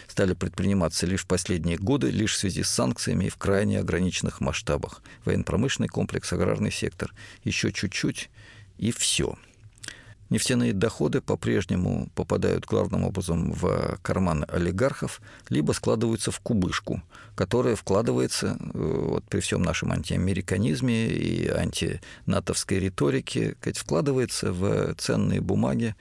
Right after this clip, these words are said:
в активы все тех же Соединенных Штатов Америки и все того же Европейского Союза.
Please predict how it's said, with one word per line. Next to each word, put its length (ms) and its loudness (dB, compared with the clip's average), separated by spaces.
в 120 2
активы 600 2
все 160 -2
тех 240 0
же 100 0
Соединенных 460 2
Штатов 380 -2
Америки 420 0
и 60 2
все 200 -2
того 280 0
же 100 -2
Европейского 720 -2
Союза. 440 -4